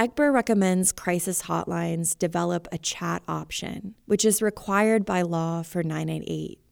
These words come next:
Hotlines are anticipating a huge influx of contacts. In Scott's survey,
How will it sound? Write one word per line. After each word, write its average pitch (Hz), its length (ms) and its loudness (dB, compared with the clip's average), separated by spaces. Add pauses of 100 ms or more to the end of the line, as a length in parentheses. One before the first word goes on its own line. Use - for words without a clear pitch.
(760)
Hotlines 220 580 2
are 185 100 0
anticipating 170 920 -2
a 170 100 -4
huge 208 600 0
influx 165 560 -2
of - 160 -8
contacts. 156 840 -8 (540)
In 185 120 4
Scott's 175 400 2
survey, 185 500 4